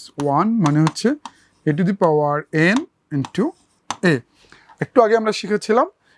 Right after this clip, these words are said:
a to the power n মানে হচ্ছে a into a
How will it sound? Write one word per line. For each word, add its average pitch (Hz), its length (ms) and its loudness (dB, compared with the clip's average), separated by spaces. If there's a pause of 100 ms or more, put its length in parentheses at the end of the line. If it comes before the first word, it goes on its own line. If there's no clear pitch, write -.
(160)
a - 80 6
to 196 140 0
the 185 140 2
power 180 280 2 (280)
n - 20 -2 (220)
মানে 156 260 2
হচ্ছে 190 300 0 (720)
a - 20 6 (300)
into 156 260 -2 (260)
a - 20 4